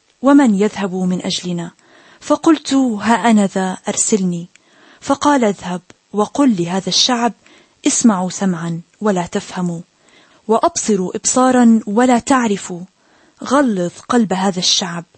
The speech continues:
وثقل أذنيه، واطمس عينيه، لئلا يبصر بعينيه، ويسمع بأذنيه، ويفهم بقلبه، ويرجع فيشفى."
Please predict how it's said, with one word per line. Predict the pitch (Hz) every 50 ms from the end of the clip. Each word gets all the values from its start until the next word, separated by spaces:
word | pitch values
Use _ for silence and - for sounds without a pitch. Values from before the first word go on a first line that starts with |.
| _ _ _ _
وثقل | - 202 - - 285 302 - _ - 277 262 - -
أذنيه، | 208 190 190 196 202 208 214 220 214 202 190 - _ _ _ _ -
واطمس | 180 196 247 - - - - 202 - - -
عينيه، | - 185 190 202 226 247 214 165 - - _ _ - - - - - - - -
لئلا | 233 262 294 302 254 220
يبصر | 185 180 202 247 - - - - 233 226 226 220 220
بعينيه، | 185 214 208 156 160 196 196 196 202 208 196 175 156 175 180 180 175 - - - _ _ _
ويسمع | 170 175 170 233 247 - - 269 254 247 254
بأذنيه، | 208 214 220 214 208 - 208 202 202 202 190 165 - 175 175 165 156 _ _ _ _ _ -
ويفهم | 170 175 214 277 277 - 262 269 233 220 196
بقلبه، | 165 180 - - 254 254 196 165 180 170 175 170 165 175 - _ _ _ _ _ _ _ _
ويرجع | 208 202 190 196 220 233 208 190 - 202 190 175 175 180
فيشفى." | 175 - - 180 165 175 - - - - - -